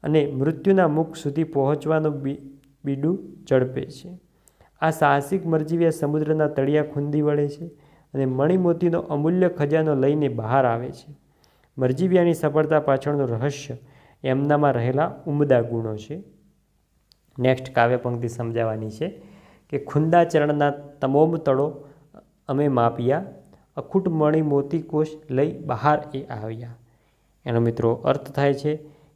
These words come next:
કે સાહસિક મરજીવિયાએ સમુદ્રના છેક તળિયે સુધી ડૂબકી મારી, પરંતુ ત્યાં તો મૃત્યુના મુખમાં પ્રવેશ્યા હોય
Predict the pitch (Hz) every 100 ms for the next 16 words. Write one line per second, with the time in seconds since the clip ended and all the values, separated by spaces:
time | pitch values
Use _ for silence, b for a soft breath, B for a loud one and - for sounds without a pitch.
0 | _ 131 - 120 123 - 196 170 147 135
1 | 139 131 127 160 - 139 147 156 156 151
2 | 147 - 170 185 - 143 139 139 135 120
3 | 135 120 120 - 180 165 139 139 131 B
4 | B B B - 147 156 160 156 139 135
5 | 147 127 131 135 175 170 139 135 139 143
6 | 135 127 135 135 143 131 143